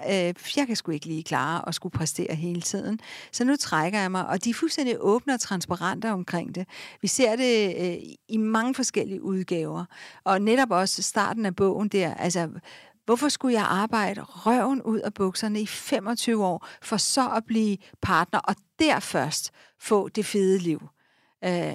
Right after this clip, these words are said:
jeg har også en anden, øh, øh, ung fyr, som netop, altså, blev hyret ind i hele den der konsulentbranche. Og, øh,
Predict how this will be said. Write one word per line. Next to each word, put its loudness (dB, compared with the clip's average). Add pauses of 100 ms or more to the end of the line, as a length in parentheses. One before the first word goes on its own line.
jeg 0
har 2
også 0
en -2
anden, 2
øh, -2
øh, -4
ung -4
fyr, 0
som -4 (360)
netop, 2 (140)
altså, 0
blev 0 (280)
hyret 0
ind -2
i -2
hele -4
den -2
der -2
konsulentbranche. -4 (580)
Og, 2
øh, -4